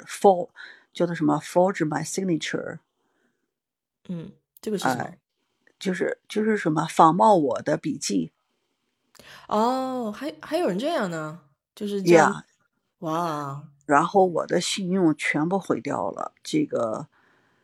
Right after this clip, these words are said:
Speaker 1: 啊，就是以后再 <laughs> 见面再聊这些事情，太，我，我经历事儿太多。我如果说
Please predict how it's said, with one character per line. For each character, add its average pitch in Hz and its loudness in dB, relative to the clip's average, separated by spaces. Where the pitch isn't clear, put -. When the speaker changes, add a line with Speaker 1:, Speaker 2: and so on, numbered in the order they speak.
Speaker 1:
啊， 165 -2
就 175 -4
是 165 -8
以 165 -2
后 175 0
再 160 -4
<laughs> - -10
见 165 6
面 151 -2
再 147 -4
聊 135 -2
这 160 -4
些 156 -6
事 143 -10
情， 143 -2
太， 156 -2
我， 147 0
我 160 4
经 220 2
历 202 0
事 - 2
儿 160 4
太 165 0
多。 143 0
我 156 2
如 196 6
果 165 2
说 185 0